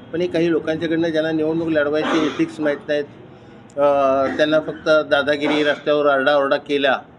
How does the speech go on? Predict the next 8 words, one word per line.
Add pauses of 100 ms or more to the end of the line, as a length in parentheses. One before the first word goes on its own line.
(180)
की
निवडणूक
होते
असं
त्यांचा
एक (360)
गैरसमज
आहे.